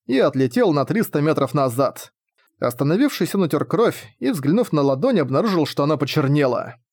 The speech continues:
Вся брызнувшая у него изо рта кровь замерзла прямо в полете. С треском Манхао накрыл слой инея и льда.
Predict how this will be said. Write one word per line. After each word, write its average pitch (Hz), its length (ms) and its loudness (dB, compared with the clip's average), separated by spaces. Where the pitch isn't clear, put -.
Вся 147 360 0
брызнувшая 156 600 2
у 143 40 4
него 143 280 2
изо 147 180 0
рта 143 240 0
кровь 160 320 0
замерзла 147 600 0
прямо 160 280 0
в - 80 -10
полете. 147 680 -2
С - 140 -16
треском 214 400 0
Манхао 156 480 2
накрыл 143 380 0
слой 202 360 2
инея 147 380 2
и 123 40 0
льда. 135 480 0